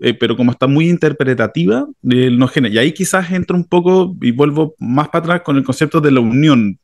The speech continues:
la unión de administradores. Quizás unirnos hoy en todo lo que tú estás buscando con unirse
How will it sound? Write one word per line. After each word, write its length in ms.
la 160
unión 440
de 80
administradores. 760
Quizás 540
unirnos 920
hoy 460
en 360
todo 140
lo 100
que 100
tú 100
estás 180
buscando 400
con 180
unirse 720